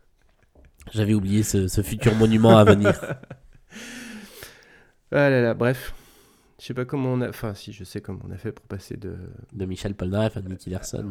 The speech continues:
Speaker 2: Euh, et jusqu'à Philippe Lachaud.
Speaker 1: Ah oui, voilà, c'est via Nicky Larson.
Speaker 2: Voilà.
Speaker 1: Mais j'a-, j'aurais été curieux de voir ce que, ce que donnait une, euh, une balade chantée de façon extrêmement, euh,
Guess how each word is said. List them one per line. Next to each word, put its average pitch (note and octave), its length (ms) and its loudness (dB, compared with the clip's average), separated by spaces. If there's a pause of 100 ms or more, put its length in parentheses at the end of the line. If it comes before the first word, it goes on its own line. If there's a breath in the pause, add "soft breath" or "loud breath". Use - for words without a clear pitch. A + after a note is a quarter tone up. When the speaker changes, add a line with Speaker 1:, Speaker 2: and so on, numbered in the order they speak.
Speaker 2:
Euh, B2+ 480 -16
et A#2+ 220 -8
jusqu'à A2+ 280 -6
Philippe - 260 -14
Lachaud. A2 280 -14
Speaker 1:
Ah A#2 100 -2
oui, A2 120 4
voilà, F#2+ 280 0 (160)
c'est F#2+ 340 -4
via G2+ 260 4
Nicky G#2 240 -4
Larson. F2 380 -8 (1500 loud breath)
Speaker 2:
Voilà. A#2 320 0 (420 loud breath)
Speaker 1:
Mais C3+ 120 -2
j'a-, C3 180 4
j'aurais D#3 200 8
été G#3+ 160 2
curieux C3+ 300 4
de D3 40 4
voir A2 160 -2
ce - 80 -12
que, G#2+ 320 0
ce - 100 -10
que A2 100 0
donnait A2 440 0
une, G#2 140 0
euh, F#2+ 420 2 (800 soft breath)
une A2+ 360 -2
balade B2 460 4
chantée A#2 440 0
de B2 120 0
façon B2+ 360 -2
extrêmement, C3+ 880 -4
euh, G2 440 0